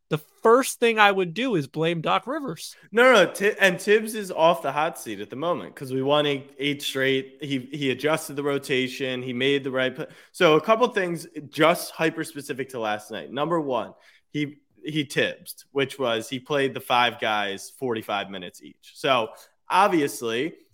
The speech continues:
Speaker 2: you know, late in the game, maybe you're a little tired. Maybe your brain's a little foggy. And you could always blame it on the players, too. How do you not
Speaker 1: Thirty-five seconds.
Speaker 2: Thirty-five seconds. I get it.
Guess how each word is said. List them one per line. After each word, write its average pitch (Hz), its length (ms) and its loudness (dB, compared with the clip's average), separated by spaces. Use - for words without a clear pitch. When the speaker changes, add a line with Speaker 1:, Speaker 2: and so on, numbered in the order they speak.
Speaker 2:
you 226 80 2
know, 208 160 4
late 170 280 4
in 208 80 -8
the 214 120 2
game, 139 320 -2
maybe 185 200 0
you're 202 140 0
a 202 40 0
little 214 220 -2
tired. 220 380 -2
Maybe 131 240 -2
your 170 220 -4
brain's 196 400 -4
a 156 40 -4
little 123 200 -4
foggy. 107 480 -6
And 151 120 -6
you 175 80 -8
could 220 120 -6
always 240 260 2
blame 180 320 -4
it - 20 -4
on 180 80 -2
the 180 80 -6
players, 165 360 -4
too. - 200 -4
How 359 380 10
do 339 80 6
you 349 60 0
not 339 260 8
Speaker 1:
Thirty-five 254 140 -6
seconds. 247 560 -2
Speaker 2:
Thirty-five 190 580 2
seconds. 110 400 -4
I 123 140 -4
get 160 260 2
it. 156 320 0